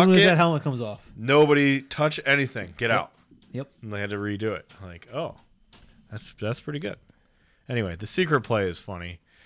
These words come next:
Speaker 2: There's no way <laughs> this fucking would work. He's
Speaker 1: Yeah.
Speaker 2: wearing a different jersey, <laughs>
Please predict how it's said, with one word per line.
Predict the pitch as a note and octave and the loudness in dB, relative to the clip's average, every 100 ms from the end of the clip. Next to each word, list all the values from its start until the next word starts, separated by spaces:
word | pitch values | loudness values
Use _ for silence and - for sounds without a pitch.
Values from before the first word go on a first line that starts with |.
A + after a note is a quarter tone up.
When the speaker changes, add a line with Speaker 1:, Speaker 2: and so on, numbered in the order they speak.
| _ - | _ -10
Speaker 2:
There's | G#2 | -4
no | C3 B2+ | 0 4
way | A#2 F#2+ | 4 2
<laughs> | - | -6
this | - | -8
fucking | - D3 - C3 | -6 -6 -6 -8
would | B2 | -8
work. | G#2+ A2 B2 - - - | -2 2 2 0 -8 -2
He's | C#3+ D3 | 2 4
Speaker 1:
Yeah. | |
Speaker 2:
wearing | D#3 D#3 | 4 4
a | C#3 | 2
different | A#2+ C#3+ C#3 B2 | 2 2 2 2
jersey, | C3 D3 B2+ B2+ C3 - _ _ | 4 4 4 2 2 0 _ _
<laughs> | _ _ | _ _